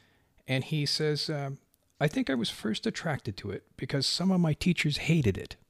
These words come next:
<laughs> And I adore that comment. I think that's a real, uh, door into the psyche that we're,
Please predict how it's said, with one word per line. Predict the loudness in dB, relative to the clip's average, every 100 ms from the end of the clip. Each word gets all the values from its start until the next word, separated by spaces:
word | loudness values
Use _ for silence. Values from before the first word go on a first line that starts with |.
| 0
<laughs> | 4 8 10 10 8 8 6 6 2 -2 -2 -4 -4 -6 -10 -8 -12 -12 _ -12 -12 _ -12 -10 -10 -10 _ -12 -8 -6 -6 -8 -10 4
And | 10 12
I | 12
adore | 12 10 10 12 12 12 10
that | 8 4
comment. | 4 6 8 6 4
I | 0
think | 2 2 4
that's | 2 2
a |
real, | 2 2 2 0 -2
uh, | -6 -6 -6 -2
door | 2 2 2
into | 2 0 0 0 -2 -6
the | -2
psyche | 0 2 0 0 -4
that | -4
we're, | -8 -10